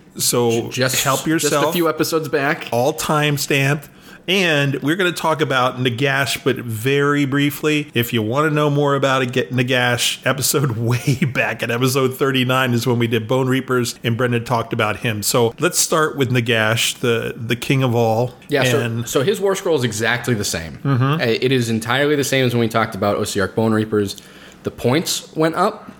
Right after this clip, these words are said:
Speaker 2: and so the new points are the points that you gotta live with, and this is the War Scroll you gotta play with in Bone Reapers. What is relevant here for the conversation of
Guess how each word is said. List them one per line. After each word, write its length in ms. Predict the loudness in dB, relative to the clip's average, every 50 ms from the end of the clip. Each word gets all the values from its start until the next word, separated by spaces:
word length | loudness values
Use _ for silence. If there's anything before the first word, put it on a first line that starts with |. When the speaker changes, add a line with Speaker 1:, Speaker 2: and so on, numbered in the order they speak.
| -20 -20 -20 -18 -8 -2
Speaker 2:
and 160 | -2 0 0
so 540 | 0 0 2 2 2 2 2 0 -2 -4 -6 -12 -18 -18 -18 -12 -4
the 160 | -2 0 0
new 180 | 2 2 0 0
points 360 | 0 0 2 2 2 2 0
are 40 | -2
the 60 | -2
points 300 | -2 0 0 0 0 -2
that 80 | -2 -4
you 80 | 0
gotta 180 | 0 0 0 2
live 180 | 2 0 0 2
with, 300 | 2 0 0 -2 -8 -6
and 200 | -4 -4 0 0
this 160 | 0 2 2
is 100 | 0 2
the 80 | 2 0
War 240 | 0 2 0 0 0
Scroll 240 | 0 0 0 2
you 100 | 2 2
gotta 160 | 0 0 -2 -2
play 220 | -4 -2 -2 -2
with 160 | -2 -2 -2
in 160 | -2 -2 -2
Bone 220 | 0 0 -2 -2 -2
Reapers. 440 | -4 -6 -6 -6 -6 -6 -6 -8 -8 -10 -12 -18 -8
What 160 | -2 0 2 2
is 140 | 2 0
relevant 480 | 0 0 2 2 2 2 2 2 0 0
here 240 | 0 2 2 2 2
for 140 | 2 2 2
the 100 | 2 4
conversation 680 | 2 2 2 2 2 2 2 0 0 0 -2 -4 -2
of 380 | -2 0 -2 -2 -4 -8 -12